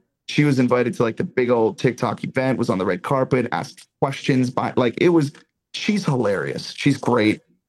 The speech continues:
And I've learned a lot about social media because I don't know shit about content. And frankly, I don't care. Like,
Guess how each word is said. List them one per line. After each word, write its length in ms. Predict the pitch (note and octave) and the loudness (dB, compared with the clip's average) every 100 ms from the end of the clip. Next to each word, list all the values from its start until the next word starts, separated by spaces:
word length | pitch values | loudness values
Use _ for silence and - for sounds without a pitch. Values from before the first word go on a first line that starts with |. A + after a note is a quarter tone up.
| _ - | _ -4
And 100 | A2 | -2
I've 140 | A#2 A#2+ | 0 2
learned 180 | A#2+ G2+ | 2 4
a 40 | |
lot 180 | G2+ G#2+ | 2 2
about 200 | G2+ G2+ | 0 -2
social 340 | F#2+ E2 - | -4 -2 -2
media 320 | F#2+ D2 C#2 B1+ | 0 0 0 0
because 760 | F#2 - F#2+ F#2 F2 - - _ _ _ _ | -2 0 2 4 2 -2 -14 _ _ _ _
I 80 | A#2+ | -2
don't 140 | C3 A2 | 0 2
know 140 | E2 | 0
shit 600 | - - - - A2+ F#2 - _ - | -4 -10 -8 0 0 0 -8 _ -4
about 540 | B2 - F#2+ F2+ - | -2 0 -2 -4 -8
content. 680 | - - D#2 C#2+ - C#2+ C3+ - _ _ _ _ - | -12 -6 -6 -4 -4 -4 -6 -14 _ _ _ _ -4
And 320 | B2 A#2 A2+ | 0 2 0
frankly, 600 | - B2 A#2+ A#2 A#2+ A#2 - | -2 -2 0 2 4 4 2
I 140 | A#2 | 0
don't 280 | G2+ F2 - _ _ _ - | 0 0 -4 _ _ _ -2
care. 440 | - D#2 D#2+ F3+ _ | 0 0 0 -4 _
Like, 320 | A#2 G#2+ - | -2 0 -2